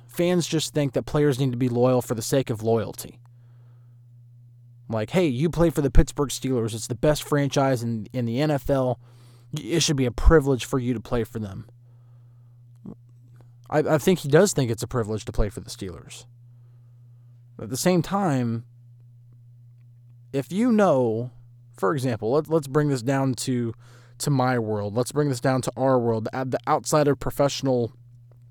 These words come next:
athlete. You know, o-, outside of professional athletes. You know, the people that work nine to five, Monday through Friday. If I'm making fourteen dollars an hour at a job,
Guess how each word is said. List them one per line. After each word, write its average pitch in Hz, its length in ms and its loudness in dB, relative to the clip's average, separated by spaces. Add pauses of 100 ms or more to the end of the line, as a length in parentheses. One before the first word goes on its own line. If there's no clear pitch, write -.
(540)
athlete. 113 760 -4 (1120)
You 110 80 -6
know, 104 120 -6
o-, 107 180 -10
outside 135 280 0
of 135 60 -2
professional - 400 -4
athletes. - 680 -10 (320)
You 135 80 -2
know, 127 40 2
the 117 60 0
people 135 240 2
that 123 180 0
work 131 240 2
nine 127 220 0
to 117 60 -4
five, 117 540 -4
Monday 123 200 -2
through 113 140 -10
Friday. 117 380 -6 (3500)
If 139 180 0
I'm 190 220 6
making 147 540 2 (580)
fourteen 180 460 0
dollars 143 340 4
an 131 80 -2
hour 131 300 2
at 110 60 -4
a 107 60 -8
job, 135 580 -2